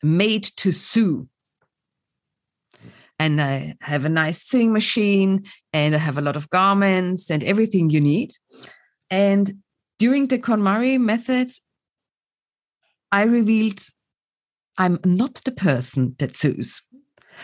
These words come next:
I am the person that would love to sew, but I'm not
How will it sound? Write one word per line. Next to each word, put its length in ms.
I 100
am 180
the 100
person 520
that 280
would 440
love 340
to 160
sew, 580
but 120
I'm 260
not 260